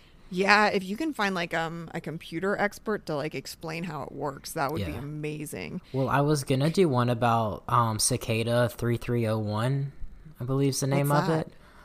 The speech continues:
Speaker 2: Um, it's, like, this puzzle that got released on the dark web,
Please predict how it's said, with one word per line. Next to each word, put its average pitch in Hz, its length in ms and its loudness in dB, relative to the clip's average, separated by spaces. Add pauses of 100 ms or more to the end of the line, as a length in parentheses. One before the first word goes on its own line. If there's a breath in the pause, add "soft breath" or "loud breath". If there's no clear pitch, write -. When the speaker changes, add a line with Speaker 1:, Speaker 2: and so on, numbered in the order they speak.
(120)
Speaker 2:
Um, 135 260 4
it's, 135 200 2
like, 180 160 4
this 175 220 6
puzzle 147 580 6
that 131 140 0
got 117 200 0
released 117 440 0
on 120 100 0
the 113 80 0
dark 110 340 -2
web, 110 440 -2